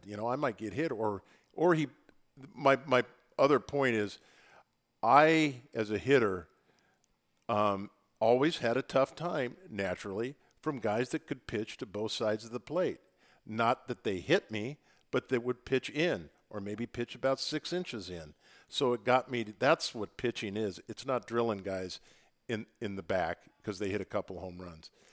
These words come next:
It, it, it's not happening that much, but I guess also what was interesting to me,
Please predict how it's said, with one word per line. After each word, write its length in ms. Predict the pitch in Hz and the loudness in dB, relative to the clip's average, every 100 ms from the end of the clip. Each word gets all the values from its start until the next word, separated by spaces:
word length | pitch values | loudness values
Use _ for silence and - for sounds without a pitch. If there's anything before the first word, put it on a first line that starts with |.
| _ _ _ _ | _ _ _ _
It, 200 | 143 151 | -4 -2
it, 200 | 160 151 - | -2 -4 -6
it's 400 | - - 139 - | -10 -10 -10 -4
not 180 | 160 139 | 2 4
happening 420 | 120 127 127 123 | 4 2 2 -2
that 220 | 120 120 117 | 0 0 2
much, 300 | 117 117 - - | 0 0 -6 -2
but 100 | 123 | 2
I 60 | 123 | 4
guess 240 | 151 139 | 2 4
also 360 | 139 156 135 110 | 2 2 -2 -4
what 160 | 110 | -4
was 120 | 107 | -4
interesting 420 | 131 123 113 - 113 | -6 -6 -8 -8 -6
to 40 | |
me, 200 | 131 113 | -4 -6